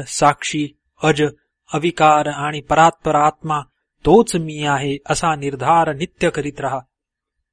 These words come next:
सर्व भूते माझ्या ठाई असून मीच सर्व भूतांचे ठाई आहे,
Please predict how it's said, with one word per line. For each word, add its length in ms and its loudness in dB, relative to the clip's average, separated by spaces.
सर्व 320 4
भूते 360 2
माझ्या 340 2
ठाई 400 0
असून 400 -4
मीच 320 -4
सर्व 320 -4
भूतांचे 580 -4
ठाई 420 -4
आहे, 260 -4